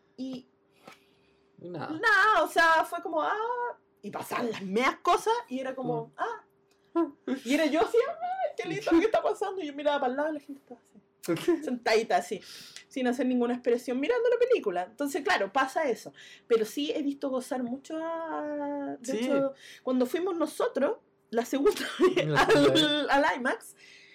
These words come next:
Speaker 1: eh, había una, otra niña acá al lado que también estaba
Speaker 2: Sí,
Speaker 1: bastante,
Speaker 2: está, sí.
Speaker 1: bastante metida en la película.
Speaker 2: Sí.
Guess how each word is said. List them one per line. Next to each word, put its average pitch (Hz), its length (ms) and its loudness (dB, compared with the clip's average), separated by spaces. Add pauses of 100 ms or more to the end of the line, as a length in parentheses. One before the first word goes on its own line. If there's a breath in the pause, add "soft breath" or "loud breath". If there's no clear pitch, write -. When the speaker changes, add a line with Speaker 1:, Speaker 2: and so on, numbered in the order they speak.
(220 loud breath)
Speaker 1:
eh, 220 520 4
había 254 360 2
una, 247 640 2
otra 277 280 -2
niña 294 220 -2
acá 285 120 -2
al 294 100 -2
lado 302 180 0
que 285 80 -4
también 247 300 -4
estaba 170 300 2
Speaker 2:
Sí, 165 60 6
Speaker 1:
bastante, 285 720 2
Speaker 2:
está, 294 400 4
sí. 254 60 -8
Speaker 1:
bastante 254 520 -4
metida 247 320 2
en 277 80 2
la 269 100 0
película. 160 440 -4
Speaker 2:
Sí. 117 60 -2